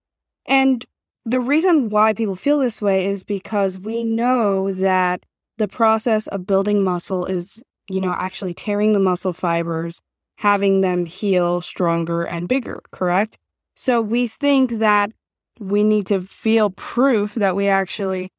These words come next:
tore those muscle fibers. The issue is, is that it can be a lot more complex. The entire process of rebuilding muscle fibers and protein synthesis and so on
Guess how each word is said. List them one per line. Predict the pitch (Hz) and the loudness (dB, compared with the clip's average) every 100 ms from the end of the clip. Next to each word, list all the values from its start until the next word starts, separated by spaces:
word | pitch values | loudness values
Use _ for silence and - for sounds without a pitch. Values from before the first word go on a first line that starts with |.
| _ _ | _ _
tore | - - 196 190 180 | -10 -2 2 2 2
those | 180 175 170 | 0 -2 -2
muscle | 202 240 - 175 | 0 0 0 -6
fibers. | - 156 92 - - - - _ _ _ _ _ _ _ _ _ _ _ - | -6 -6 -6 -8 -12 -14 -18 _ _ _ _ _ _ _ _ _ _ _ -4
The | 233 - | -2 2
issue | 262 - 254 | 0 2 2
is, | 240 220 214 | 2 2 0
is | - 196 | -2 -2
that | 208 208 202 220 | 0 2 0 -4
it | 214 _ _ - | -8 _ _ -8
can | 254 262 | 0 0
be | 220 269 269 233 - | 2 -2 -2 -4 -2
a | 214 | 2
lot | 202 226 226 | 2 2 0
more | 214 196 | -2 -2
complex. | - 208 190 190 - 226 196 - - - 185 | -4 -2 -2 -2 -2 0 0 -4 -14 -18 -6
The | 202 | -2
entire | 196 190 - 214 208 208 202 202 _ _ _ - | -2 -2 -2 0 2 2 0 -2 _ _ _ -4
process | 226 214 202 202 185 - | 2 2 2 0 -2 -2
of | 185 180 _ _ _ - | -4 -6 _ _ _ -10
rebuilding | 190 208 202 190 185 185 | 0 0 2 0 0 0
muscle | 190 - 196 | -2 -2 -4
fibers | 190 185 180 175 175 | -2 -2 -4 -6 -6
and | 175 170 | -8 -6
protein | 196 185 175 185 180 | -4 -2 -2 -4 -4
synthesis | 190 170 170 - 165 165 | -4 -6 -6 -4 -4 -4
and | 165 160 | -6 -2
so | 233 247 208 | 0 2 2
on | 180 | 0